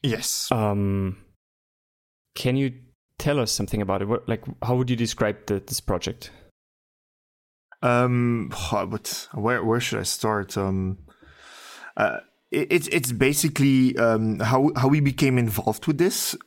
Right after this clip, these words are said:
Speaker 1: um, was through, I think, is it Matthias? Um, Matthias, how's his? I forgot his name. Uh, one of the owners or runners on, uh, uh, Desktority.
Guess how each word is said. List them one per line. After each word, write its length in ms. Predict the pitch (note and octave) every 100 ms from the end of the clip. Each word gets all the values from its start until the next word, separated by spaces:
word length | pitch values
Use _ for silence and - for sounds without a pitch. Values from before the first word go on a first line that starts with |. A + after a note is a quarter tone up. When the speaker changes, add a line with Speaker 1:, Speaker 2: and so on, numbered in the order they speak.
| -
Speaker 1:
um, 800 | A2+ A2 G#2+ G#2+ G#2+ G#2 G2 G2 -
was 240 | A#2 B2+
through, 880 | - - A#2+ A#2 A2+ A2+ A2+ A2 G#2 - - - - - - -
I 60 |
think, 160 | - A2+
is 120 | G#2
it 60 | G#2+
Matthias? 840 | G#2 - E3+ F3+ F3 - - - -
Um, 600 | A#2 A2+ A2+ A2+ A2 - _ _ _
Matthias, 360 | A#2 - G#2 -
how's 160 | G#2+
his? 180 | G#2+ G2+ -
I 80 | G#2+
forgot 300 | G#2+ G#2 G#2
his 140 | F#2+
name. 360 | G#2 G2 F#2 - -
Uh, 120 | G#2+
one 180 | B2+ E3
of 100 | D3
the 80 |
owners 400 | B2 C3+ B2+ A#2+
or 220 | A#2 G#2+ G#2+
runners 400 | B2 B2+ A2+ A2
on, 240 | G#2 G#2
uh, 240 | G2+ G2+ G#2+ G#2 -
uh, 180 | G2+ G2+
Desktority. 720 | A#2 - - A2+ F#2 -